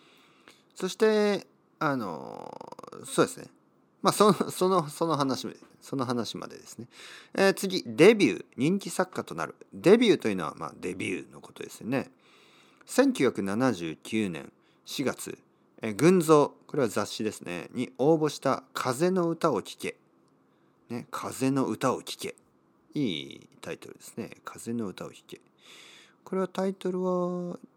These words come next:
英語だと、何です？えー、Hear the Wind Singですね。えー、風の歌を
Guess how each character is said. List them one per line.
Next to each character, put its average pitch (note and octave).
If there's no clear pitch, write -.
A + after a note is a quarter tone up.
英 E3+
語 D#3+
だ D#3
と、 D2+
何 G#2+
で -
す？ -
え A2+
ー、 F#2+
Hear D3+
the -
Wind G2
Sing -
で B2+
す -
ね。 A2
え G#2
ー、 -
風 B2+
の F3
歌 D3+
を -